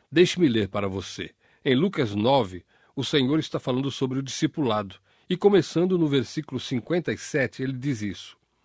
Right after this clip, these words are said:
Indo eles caminho afora, alguém lhe disse: "Seguir-te-ei para onde quer que fores." Mas Jesus lhes respondeu: "As raposas têm seus covis, e as aves do céu ninhos,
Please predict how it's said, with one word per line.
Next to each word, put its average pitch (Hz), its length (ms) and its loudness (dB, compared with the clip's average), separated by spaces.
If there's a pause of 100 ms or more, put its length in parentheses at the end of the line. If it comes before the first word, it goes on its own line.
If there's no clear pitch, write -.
(120)
Indo 196 400 4
eles 110 300 0
caminho 147 500 4
afora, 101 560 -4 (320)
alguém 156 460 4
lhe 156 140 0
disse: 98 500 -10 (320)
"Seguir-te-ei 151 880 4
para 143 280 2
onde 147 180 0
quer 143 240 -2
que 156 140 -6
fores." 113 600 -4 (320)
Mas 143 280 2
Jesus 143 380 2
lhes 139 260 2
respondeu: 110 640 -2 (500)
"As 147 160 0
raposas 147 640 2
têm 147 220 0
seus 156 300 0
covis, 120 640 0 (340)
e 151 80 0
as 120 240 2
aves 110 320 0
do 127 120 -6
céu 160 360 2
ninhos, 143 640 2